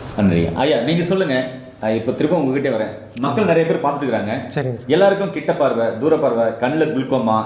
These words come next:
Speaker 1: கேட்ராக்ட் வளர்ந்துருக்கு, ஆ, ம-, கண்ணுல ஃப்ரெஷரு, அதுக்கப்புறம் மாலைக்கண் நோய்,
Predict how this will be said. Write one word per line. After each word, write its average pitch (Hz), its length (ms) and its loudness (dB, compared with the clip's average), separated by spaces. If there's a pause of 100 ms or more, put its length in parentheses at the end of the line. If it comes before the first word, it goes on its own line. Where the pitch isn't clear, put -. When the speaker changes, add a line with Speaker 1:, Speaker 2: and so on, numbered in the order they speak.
Speaker 1:
கேட்ராக்ட் 143 340 2
வளர்ந்துருக்கு, 110 480 -2 (520)
ஆ, 113 220 2
ம-, 123 320 -2
கண்ணுல 139 220 0
ஃப்ரெஷரு, 113 540 0 (460)
அதுக்கப்புறம் 131 540 0
மாலைக்கண் 135 400 0
நோய், 110 240 -4